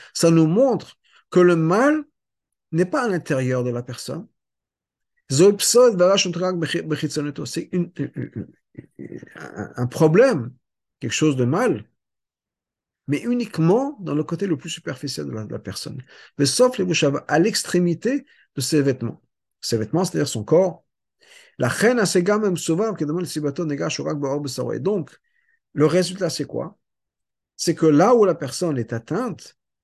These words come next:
c'est chitzonut hagouf, c'est le côté le plus superficiel de la, de la personne. C'est même pas sa chair, c'est la peau de la chair. C'est-à-dire que ce que la Torah nous dit, c'est qu'il y a une personne qui est tellement parfaite que même le mal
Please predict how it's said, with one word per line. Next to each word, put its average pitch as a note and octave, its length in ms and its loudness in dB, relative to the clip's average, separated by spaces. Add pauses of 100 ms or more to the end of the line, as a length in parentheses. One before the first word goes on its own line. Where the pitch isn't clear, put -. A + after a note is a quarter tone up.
(240)
c'est D#3 180 0
chitzonut F3+ 480 0
hagouf, E3 220 0
c'est D3 100 -2
le C#3+ 60 -2
côté D3+ 220 -2
le D3 80 -2
plus C#3 120 -10
superficiel - 520 -8
de A#2+ 80 -4
la, A2 140 -8
de - 280 -6
la G#2+ 100 0
personne. G2+ 320 -10
C'est G2 60 -6
même D3+ 140 -2
pas E3+ 100 -2
sa C#3 160 -2
chair, E3 300 0
c'est E3+ 120 4
la E3+ 120 4
peau C4+ 200 2
de G#3 80 -4
la E3 80 4
chair. - 240 -2 (1600)
C'est-à-dire G#3 160 2
que G3 100 0
ce - 80 -4
que A#3+ 60 4
la A#3 120 4
Torah F#3+ 200 2
nous E3 120 2
dit, A#3 160 -2
c'est F#3 120 -6
qu'il F3 140 -4
y F3+ 60 -2
a G3+ 60 -2
une A3 80 -6
personne G#3+ 500 -6 (720)
qui D#3+ 80 -4
est D#3+ 40 -4
tellement C4+ 320 0
parfaite A3+ 420 -2
que - 80 2
même C#4+ 340 0
le B3+ 80 2
mal A#3+ 400 2